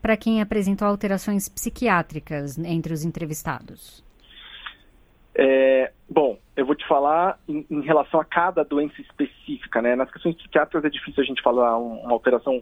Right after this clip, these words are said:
Speaker 2: é, do todo, porque várias doenças, elas, o mesmo indivíduo que tem, por exemplo, um transtorno depressivo, pode também ter um transtorno de ansiedade generalizado,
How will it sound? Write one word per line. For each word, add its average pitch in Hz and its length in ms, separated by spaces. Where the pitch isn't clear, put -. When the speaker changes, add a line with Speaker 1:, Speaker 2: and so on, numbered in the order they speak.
Speaker 2:
é, - 140
do 139 160
todo, 180 440
porque 160 420
várias 180 360
doenças, 170 420
elas, 175 180
o - 220
mesmo 202 260
indivíduo 127 380
que - 100
tem, 127 240
por 123 160
exemplo, 113 380
um 117 40
transtorno 123 380
depressivo, 139 640
pode 139 300
também 156 260
ter 131 160
um 143 80
transtorno 135 320
de 143 80
ansiedade 135 380
generalizado, 135 720